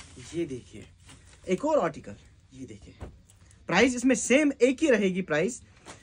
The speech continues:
Price मैं अभी बताता हूँ अपनी बहनों को। इसका ये फ्रॉक हो गया, कितना ही खूबसूरत, Bottom इसका plain रहेगा black में, दुपट्टा pure,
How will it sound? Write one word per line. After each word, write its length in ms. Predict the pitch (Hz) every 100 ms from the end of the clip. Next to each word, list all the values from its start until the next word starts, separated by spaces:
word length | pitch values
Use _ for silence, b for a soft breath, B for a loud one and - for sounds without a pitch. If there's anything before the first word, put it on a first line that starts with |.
| B -
Price 240 | 170 220
मैं 120 | 254
अभी 200 | 202 208
बताता 400 | 220 196 165 156
हूँ 180 | 160 269 - b b
अपनी 260 | 165 - 196
बहनों 300 | 156 165 175
को। 200 | 165 220 - _ 196
इसका 300 | - 254 226 - _ _ _ _ - -
ये 180 | 202 233
फ्रॉक 400 | - 151 160 254
हो 140 | 277 247
गया, 220 | 156 135 240 - _ -
कितना 240 | 156 202
ही 120 | 247 226
खूबसूरत, 580 | - 190 - 165 269 - _ _ _ -
Bottom 340 | 185 240 269
इसका 220 | 208 - 247
plain 400 | - 247 240 220
रहेगा 320 | 170 147 170
black 380 | 160 160 - 110
में, 80 | 90 - b b b
दुपट्टा 500 | - 196 208 190 220 254 - - -
pure, 300 | 208 175 113